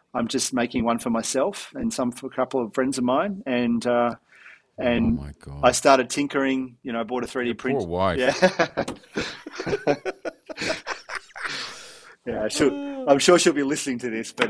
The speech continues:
Speaker 2: So,
Speaker 1: anyway.
Speaker 2: you don't keep, yeah,
Speaker 1: <laughs> I
Speaker 2: yeah,
Speaker 1: lo-
Speaker 2: you don't keep to your promise.
Speaker 1: Yeah. <laughs> I know, but look, we're such a great team because she, she really, uh,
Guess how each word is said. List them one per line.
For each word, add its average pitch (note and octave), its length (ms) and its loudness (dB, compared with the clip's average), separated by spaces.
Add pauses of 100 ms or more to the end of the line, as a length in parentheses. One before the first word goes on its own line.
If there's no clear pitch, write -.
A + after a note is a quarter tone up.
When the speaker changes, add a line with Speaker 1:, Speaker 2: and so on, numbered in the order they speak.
Speaker 2:
So, A2+ 80 -2
Speaker 1:
anyway. G#2 260 -2
Speaker 2:
you F3 120 -4
don't F#3 200 2
keep, - 320 -6 (680)
yeah, E3 380 4 (120)
Speaker 1:
<laughs> - 120 -20
I B2 60 -4
Speaker 2:
yeah, A#2+ 100 2
Speaker 1:
lo- A#2 40 2
Speaker 2:
you C3 80 0
don't C#3+ 160 -4
keep C#3+ 220 -6
to C3 80 -8
your B2 100 -2
promise. C3 640 -4
Speaker 1:
Yeah. A#2+ 300 -2 (300)
<laughs> C#3 100 -4 (680)
I A2+ 140 2
know, A2 140 2
but D3+ 160 2
look, E3 160 2
we're F#3+ 100 10
such G#3 280 6
a - 20 0
great C3+ 260 2
team A2 280 -4
because C3+ 200 -8
she, E3 340 -2
she E3+ 180 -2
really, C3+ 480 0
uh, G#2+ 220 0